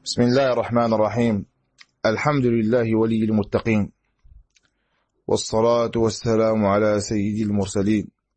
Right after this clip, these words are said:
وعلى آله وصحبه وأتباعه أجمعين إلى يوم البعث والحق المبين،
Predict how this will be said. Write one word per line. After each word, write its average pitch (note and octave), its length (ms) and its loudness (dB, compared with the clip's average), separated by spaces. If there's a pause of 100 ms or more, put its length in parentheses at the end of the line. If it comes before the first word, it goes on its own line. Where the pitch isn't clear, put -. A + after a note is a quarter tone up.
(800)
وعلى A#2 500 2
آله A#2 220 0
وصحبه A2 480 -2
وأتباعه G#2+ 680 0
أجمعين G#2 580 -2 (920)
إلى A2 360 2
يوم G#2+ 260 0
البعث G2 480 -2
والحق - 520 -2
المبين، G2 520 -2